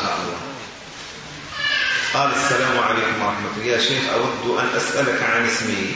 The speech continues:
وهو عبد الصابر، وإذا كان واجبا علي تغييره، وإذا كان من المستحبات. أرجو أن تجيبنا، والسلام عليكم." الله أعلم، لا أعرف الجواب، سأبحث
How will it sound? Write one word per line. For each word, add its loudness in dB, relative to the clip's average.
وهو 2
عبد 0
الصابر، 2
وإذا 0
كان 2
واجبا 0
علي 2
تغييره، 0
وإذا 0
كان 0
من -2
المستحبات. -2
أرجو 0
أن 0
تجيبنا، 0
والسلام 0
عليكم." -2
الله 2
أعلم، 0
لا 2
أعرف 2
الجواب، 2
سأبحث 2